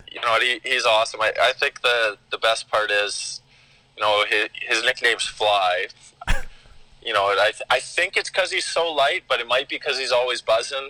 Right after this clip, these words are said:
Speaker 1: We're, we're not really sure.
Speaker 2: Yeah.
Speaker 1: Blake Wheeler came up with that one, and
Speaker 2: <laughs>
Speaker 1: but you know what? Our, our f-, like, favorite thing about him is in his fight, in his fighting career. We, we say he's two and oh. He,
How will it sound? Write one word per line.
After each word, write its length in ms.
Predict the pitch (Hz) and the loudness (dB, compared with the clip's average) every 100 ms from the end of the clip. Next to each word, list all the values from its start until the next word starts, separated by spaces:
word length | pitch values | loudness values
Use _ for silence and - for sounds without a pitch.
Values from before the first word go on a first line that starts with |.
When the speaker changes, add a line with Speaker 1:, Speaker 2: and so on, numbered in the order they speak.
| 135 | -10
Speaker 1:
We're, 200 | 113 110 | -6 -6
we're 120 | 110 123 | -2 2
not 240 | 120 107 _ 104 | 4 2 _ -4
really 280 | 110 113 117 | -2 0 -2
sure. 400 | - 113 113 123 - | 0 2 2 0 -2
Speaker 2:
Yeah. 240 | 117 110 107 - | 2 2 2 0
Speaker 1:
Blake 200 | 123 127 | -2 0
Wheeler 300 | 123 127 123 | 0 0 0
came 200 | - 120 | 0 0
up 160 | 117 - | -2 -2
with 120 | 104 | 0
that 280 | 101 107 101 | 4 4 2
one, 140 | 107 | 0
and 160 | 101 98 - _ _ _ _ _ _ _ _ _ - | -2 -4 -8 _ _ _ _ _ _ _ _ _ -4
Speaker 2:
<laughs> 100 | - - - - - - - _ _ _ - - | -2 -2 -8 -14 -18 -20 -20 _ _ _ -16 -4
Speaker 1:
but 220 | 143 139 | -2 -2
you 120 | 127 | 0
know 60 | 139 | 0
what? 100 | 143 | 2
Our, 420 | 143 156 151 123 | 2 0 0 0
our 100 | 147 | 0
f-, 360 | 160 - - - _ _ - | -2 -12 -14 -18 _ _ -6
like, 160 | 110 - | -4 -2
favorite 340 | 131 117 110 | 0 0 -2
thing 260 | - 113 107 | -4 -2 0
about 260 | 104 101 | 0 0
him 200 | 113 113 | 0 -2
is 380 | 104 92 - - _ _ - _ | -4 -6 -8 -12 _ _ -20 _
in 100 | 120 | -4
his 160 | 110 - | -4 -6
fight, 380 | - 117 135 120 - - - | -2 -2 -2 -8 -20 -10 -4
in 80 | |
his 120 | 120 - | -2 -2
fighting 360 | - 127 131 | 0 0 0
career. 280 | - 110 107 | -2 0 2
We, 140 | 120 | 0
we 140 | 123 123 | 0 0
say 200 | - 120 | 0 -2
he's 140 | 113 | -2
two 140 | - 117 | -2 0
and 100 | 104 | 2
oh. 160 | 107 | 2
He, 280 | 101 95 95 | 0 -4 -8